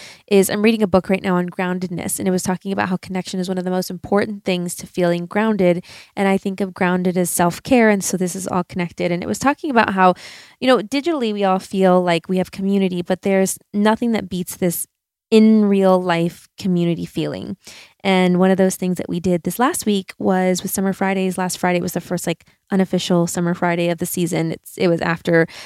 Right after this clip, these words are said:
Memorial Day, and we had our first Summer Fridays community event. So this is an event that's open to you guys, to our community online. So we're actually going to be doing this in different cities around the U S this summer. We will be posting them on Summer Fridays Instagram. We are posting the city that we're gonna be in,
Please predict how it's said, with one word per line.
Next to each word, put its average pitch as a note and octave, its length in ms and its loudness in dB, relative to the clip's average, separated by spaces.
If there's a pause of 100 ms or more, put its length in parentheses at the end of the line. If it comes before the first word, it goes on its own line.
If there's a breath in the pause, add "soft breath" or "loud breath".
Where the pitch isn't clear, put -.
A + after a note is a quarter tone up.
(160 loud breath)
Memorial C4 360 6
Day, A#3 360 4
and G#3 160 0
we G#3 80 2
had A3 80 2
our A3+ 80 4
first G3 340 2
Summer F#3 220 0
Fridays F3+ 320 0
community D#3+ 420 -2
event. D#3 320 -2
So - 100 0
this A3 160 4
is - 20 4
an D4 100 4
event A3 260 0
that's F#3+ 220 -2
open F#3 380 0
to E3+ 500 2
you F#3 160 -4
guys, - 380 -4
to - 160 -4
our F3 80 0
community F#3+ 460 -4
online. F3+ 380 0
So F#3 280 6 (460 loud breath)
we're G#3+ 120 6
actually B3+ 280 2
going G3+ 260 0
to G#3 80 -4
be G3+ 100 -4
doing F3+ 240 0
this F#3 160 -2
in F3+ 80 -4
different G3 260 -4
cities F#3+ 300 -2
around F3+ 200 0
the F3+ 80 0
U F#3+ 140 2
S F3 260 -2
this G3 180 -4
summer. F3 380 0 (460 loud breath)
We G#3+ 160 2
will G#3+ 140 6
be G#3 100 0
posting A#3 420 0
them A#3+ 120 0
on G#3 140 -2
Summer F#3 280 -2
Fridays F#3 300 -2
Instagram. - 520 -8 (160)
We G3 120 2
are F3+ 100 4
posting F#3 480 -4
the F3+ 100 -6
city G#3 300 -2
that - 140 0
we're B3+ 80 0
gonna A#3+ 160 -2
be G3 220 0
in, F#3+ 260 0